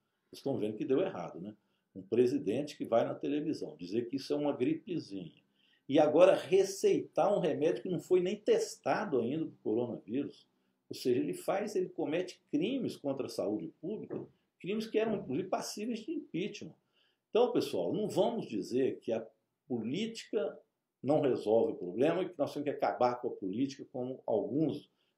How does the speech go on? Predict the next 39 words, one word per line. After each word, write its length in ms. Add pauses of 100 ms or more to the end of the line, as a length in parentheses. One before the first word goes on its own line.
vêm 280
desenhando 640
aí, 180
falando 340
em 80
Nacional 500
número 240
cinco, 440
et 80
cetera. 340
Não. 340 (540)
É 60
preciso 420
fazer 500
a 120
boa 540
política. 580
E 100
a 60
boa 240
política 360
é 40
feita 520 (140)
com 120
a 100
participação 760
popular. 500 (420)
Então 200
participem, 720
deem 260
sugestões, 800
cobrem 420
os 60
deputados 500
medidas 600
que 120
vão 160
fazer 380
bem 380